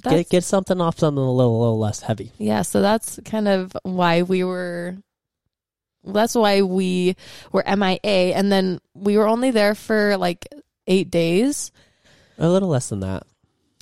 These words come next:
Speaker 1: Seven <laughs> days.
Speaker 2: 'Cause l-, maybe,
Speaker 1: Travel
Speaker 2: like,
Speaker 1: and
Speaker 2: six.
Speaker 1: stuff.
Speaker 2: Yeah, with travel.
Speaker 1: Well, anyway, when we got back,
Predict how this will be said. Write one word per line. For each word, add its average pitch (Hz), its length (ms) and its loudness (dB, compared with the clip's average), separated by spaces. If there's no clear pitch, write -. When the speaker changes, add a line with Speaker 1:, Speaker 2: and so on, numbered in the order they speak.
Speaker 1:
Seven 196 520 -2
<laughs> - 80 2
days. 277 520 -2
Speaker 2:
'Cause 131 200 -8
l-, - 120 -14
maybe, 139 220 -12
Speaker 1:
Travel 170 300 0
Speaker 2:
like, 170 100 -2
Speaker 1:
and 180 80 -2
Speaker 2:
six. 220 140 -4
Speaker 1:
stuff. 185 520 -6
Speaker 2:
Yeah, 107 240 -10
with 113 180 -10
travel. 104 320 -6
Speaker 1:
Well, 180 440 2
anyway, 180 520 -2
when 175 240 -2
we 185 140 -4
got 214 380 -2
back, 170 580 -2